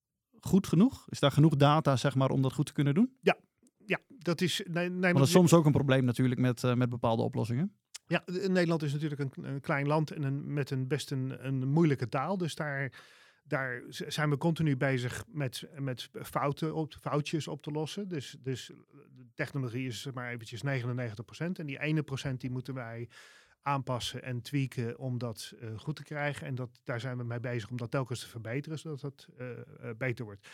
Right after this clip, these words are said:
Speaker 2: Een van de andere, eh, punten van de technologie die we heel erg interessant vinden, ehm, is dat wij een stem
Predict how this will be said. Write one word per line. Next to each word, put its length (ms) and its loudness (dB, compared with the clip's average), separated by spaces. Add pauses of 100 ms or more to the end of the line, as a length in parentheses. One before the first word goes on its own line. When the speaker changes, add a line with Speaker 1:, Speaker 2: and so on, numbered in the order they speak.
(220)
Speaker 2:
Een 220 2
van 120 0
de 80 0
andere, 580 4 (1040)
eh, 440 -4 (360)
punten 300 6
van 160 4
de 140 -2
technologie 920 0 (720)
die 200 4
we 100 2
heel 300 4
erg 360 -4 (260)
interessant 500 -2
vinden, 500 -4 (180)
ehm, 400 -10 (280)
is 260 -4
dat 300 -4
wij 460 -6 (440)
een 140 -8
stem 540 0